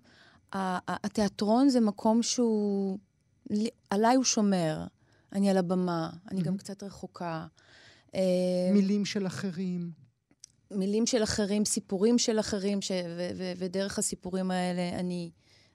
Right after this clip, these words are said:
Speaker 1: אני יכולה להיות מה שאני רוצה,
Speaker 2: מהמם.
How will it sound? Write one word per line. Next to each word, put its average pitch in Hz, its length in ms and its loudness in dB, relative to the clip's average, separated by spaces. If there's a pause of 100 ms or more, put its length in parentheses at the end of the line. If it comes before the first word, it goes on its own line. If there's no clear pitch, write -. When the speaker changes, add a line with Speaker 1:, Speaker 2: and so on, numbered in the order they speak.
Speaker 1:
אני 180 720 -4
יכולה 175 760 -4
להיות 175 640 -6 (500)
מה 180 120 -10
שאני 175 240 -6
רוצה, 185 600 -2
Speaker 2:
מהמם. 160 100 -2